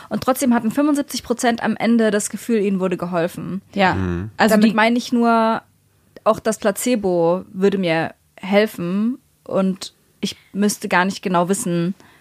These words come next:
Speaker 1: ob's funktioniert.
Speaker 2: Es gibt tatsächlich auch Studien darüber, dass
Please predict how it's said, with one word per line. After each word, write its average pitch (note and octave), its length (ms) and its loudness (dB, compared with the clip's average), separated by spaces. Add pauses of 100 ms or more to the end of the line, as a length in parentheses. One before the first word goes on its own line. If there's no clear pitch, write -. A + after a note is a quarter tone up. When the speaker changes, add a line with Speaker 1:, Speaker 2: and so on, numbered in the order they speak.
(680)
Speaker 1:
ob's - 260 -10
funktioniert. F#3 460 0
Speaker 2:
Es - 80 -4
gibt C4 200 2
tatsächlich B3 400 2
auch G3 120 2
Studien C4+ 460 4
darüber, F3 680 0 (440)
dass - 480 0